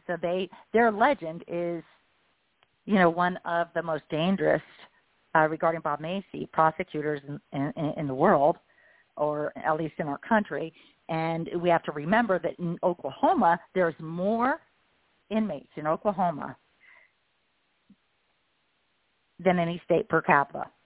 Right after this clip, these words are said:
okay? And for women, for women, there's more inmates per capita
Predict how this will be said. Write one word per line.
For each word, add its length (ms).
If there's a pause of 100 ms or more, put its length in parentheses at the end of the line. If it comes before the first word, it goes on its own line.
okay? 440
And 220
for 120
women, 460 (840)
for 120
women, 520 (680)
there's 220
more 440 (340)
inmates 400
per 80
capita 580